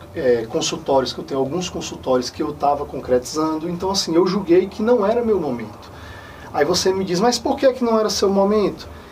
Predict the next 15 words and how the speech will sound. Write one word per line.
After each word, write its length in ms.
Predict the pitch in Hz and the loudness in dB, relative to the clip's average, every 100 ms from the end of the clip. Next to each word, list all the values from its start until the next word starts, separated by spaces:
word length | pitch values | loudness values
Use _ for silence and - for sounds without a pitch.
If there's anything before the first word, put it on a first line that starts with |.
| - - - | -20 -20 0
Eu 140 | 160 | 2
fiz 280 | 190 - 196 | 2 0 2
algumas 340 | 202 180 262 - | 2 4 2 2
pesquisas 680 | - 160 - 226 208 185 | 0 0 0 -4 -2 -2
que 140 | - 190 | -2 -2
me 100 | 202 | 0
mostraram 760 | 185 - - 240 190 208 190 - - - - - | 2 0 0 2 4 4 2 -6 -16 -18 -18 -10
que, 420 | 190 196 233 - - - | -2 0 2 -2 -8 -4
é, 600 | 170 143 135 135 131 135 - - - - - | -2 0 0 0 0 -4 -8 -18 -18 -18 0
a 100 | 165 | 2
minha 200 | 185 277 | 4 4
situação 640 | - - 214 190 - 185 | 2 0 2 4 4 0
política 460 | 180 190 165 170 - | 0 0 0 -4 -6
no 120 | 156 | -6
município 680 | 147 139 - - 220 - | -6 -6 -4 -2 -2 -4